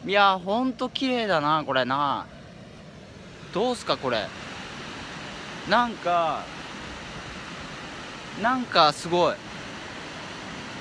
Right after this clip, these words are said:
このなんか、あの雲のライン？雲のラインわかります？わかんないかな。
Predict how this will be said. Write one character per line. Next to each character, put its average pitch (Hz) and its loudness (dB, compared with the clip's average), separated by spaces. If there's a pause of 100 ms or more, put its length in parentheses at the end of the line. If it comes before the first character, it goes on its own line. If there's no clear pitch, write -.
(440)
こ 233 0
の 220 -2
な 202 2
ん - -4
か、 175 -6 (220)
あ 175 0
の 190 -4
雲 294 2
の 170 2
ラ 143 4
イ 139 0
ン？ 175 -2 (840)
雲 254 2
の 180 4
ラ 151 8
イ 151 4
ン 151 2
わ 147 2
か 165 0
り 180 0
ま 180 -2
す？ 131 -8 (360)
わ 147 -4
か 180 -4
ん 190 -6
な 143 -4
い - -
か 110 -4
な。 95 -6